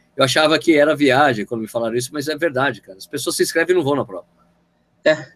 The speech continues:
Speaker 2: acontece.
Speaker 1: Se co-, se inscreve, pega o kit, retira o kit e não vai na prova.
Speaker 2: Acontece. Não, acontece com as
Speaker 1: Sim.
Speaker 2: melhores famílias, né?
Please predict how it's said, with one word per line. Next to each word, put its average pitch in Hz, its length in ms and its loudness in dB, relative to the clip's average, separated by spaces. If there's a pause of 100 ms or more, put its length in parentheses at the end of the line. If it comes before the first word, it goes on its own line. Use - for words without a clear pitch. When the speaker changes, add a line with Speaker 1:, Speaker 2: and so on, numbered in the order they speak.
(160)
Speaker 2:
acontece. 139 680 -4
Speaker 1:
Se - 200 -6
co-, 170 280 2
se 135 100 -2
inscreve, 208 560 2
pega 202 240 2
o 190 60 -8
kit, 269 480 2 (120)
retira 214 440 2
o 269 40 0
kit 247 400 -4 (380)
e 214 80 2
não 185 80 4
vai 160 160 -2
na 131 80 -6
prova. 110 240 -8 (480)
Speaker 2:
Acontece. - 680 -2 (360)
Não, 226 120 -8
acontece - 580 -10
com - 100 -4
as 98 60 -2
Speaker 1:
Sim. 104 80 -10
Speaker 2:
melhores 107 240 -6
famílias, 92 400 -10
né? 143 240 -2